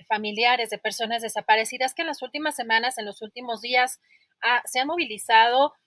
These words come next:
eh, principalmente por el Día de la Madre, pero también porque hay muchos momentos clave que están confluyendo en estos últimos días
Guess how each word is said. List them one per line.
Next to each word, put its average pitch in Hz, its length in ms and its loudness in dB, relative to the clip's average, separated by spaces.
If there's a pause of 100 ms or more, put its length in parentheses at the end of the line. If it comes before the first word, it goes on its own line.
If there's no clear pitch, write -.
(360)
eh, 190 240 -2
principalmente 226 800 -2
por 196 200 -6
el 190 120 -4
Día 208 600 2 (180)
de 180 280 -10
la 180 80 -6
Madre, 220 460 0
pero 196 200 -6
también 208 440 -4
porque 220 460 -2
hay 233 240 2 (440)
muchos 311 600 -4
momentos 214 680 -2
clave 240 460 0
que 214 60 -10
están 202 180 -8
confluyendo 214 800 -4 (160)
en 208 160 -10
estos - 580 -10
últimos 214 380 -10
días 196 260 -4